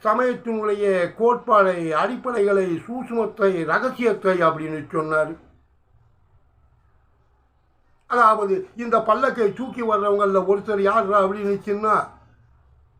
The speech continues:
இந்த சங்கிய சித்தாந்தம். இது யாரா அப்படின்னு சொன்னா,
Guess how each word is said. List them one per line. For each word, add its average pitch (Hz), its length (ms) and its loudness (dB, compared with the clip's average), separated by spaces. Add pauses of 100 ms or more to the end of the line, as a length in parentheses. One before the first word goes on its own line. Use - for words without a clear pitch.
(1160)
இந்த 226 360 -2 (1400)
சங்கிய 240 480 0 (920)
சித்தாந்தம். 165 640 0 (1080)
இது 254 200 -4
யாரா 240 460 6
அப்படின்னு 220 320 -6
சொன்னா, 233 340 0